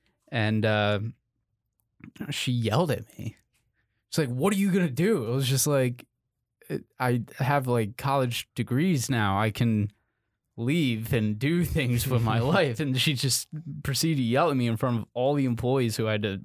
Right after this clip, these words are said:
Speaker 1: oversee at the time. The next one was just kinda like a really sad, like, upset one. He,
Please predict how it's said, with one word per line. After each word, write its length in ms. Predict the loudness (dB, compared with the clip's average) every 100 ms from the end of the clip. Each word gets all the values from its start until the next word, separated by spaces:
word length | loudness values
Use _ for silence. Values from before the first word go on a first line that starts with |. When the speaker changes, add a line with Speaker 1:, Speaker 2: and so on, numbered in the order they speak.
| -10
Speaker 1:
oversee 460 | -4 -2 -2 0 0
at 80 | 0
the 60 |
time. 420 | -2 -2 0 0 -2 _ -20 _ _ _ _ -4
The 60 |
next 260 | -2 -2 -2
one 140 | -2
was 160 | -2 -2
just 180 | -2 0
kinda 220 | 0 2
like 220 | 0 2
a 300 | 2 2 0 _ _ _ _
really 240 | -2 0 2
sad, 540 | 2 2 2 0 0
like, 180 | -2 -2
upset 420 | -4 -4 -2 0
one. 220 | 0 0 2
He, 180 | 0